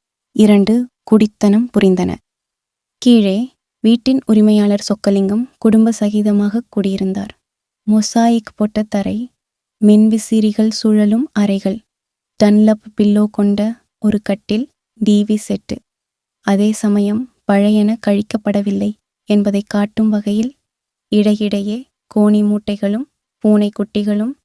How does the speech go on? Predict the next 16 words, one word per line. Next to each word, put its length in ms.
தகர 400
டப்பாக்களும் 840
டிரம்களும் 580
தான் 320
தோன்றித்தனமாக 720
கிடந்தன. 540
படிக்கத் 480
தொடங்கினாள். 580
பிறகு 480
போரடித்தவள் 760
போல் 300
ஒரு 240
காலை 400
எடுத்து 500
தரையில் 480
ஊன்றி 500